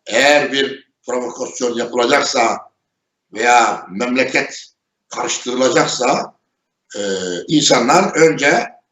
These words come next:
e, fay hatlarını incelerler. Yani bu istihbaratta da böyledir.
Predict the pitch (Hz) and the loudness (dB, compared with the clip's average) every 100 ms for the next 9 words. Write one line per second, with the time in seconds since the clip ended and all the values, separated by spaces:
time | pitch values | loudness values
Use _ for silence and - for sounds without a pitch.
0 | _ _ _ - 104 104 98 95 95 87 | _ _ _ -12 -6 -4 -2 -2 -4 -6
1 | 92 - - - 143 - - 131 127 120 | -8 -10 -2 2 4 2 0 0 0 0
2 | 113 127 120 107 104 92 82 78 104 101 | 0 -2 0 0 0 -2 -6 -2 0 0
3 | 101 113 - 123 - - 120 127 127 127 | -2 -8 -6 -8 -8 -8 -2 0 2 0
4 | - 120 123 143 131 95 - | -2 -4 2 4 4 2 -8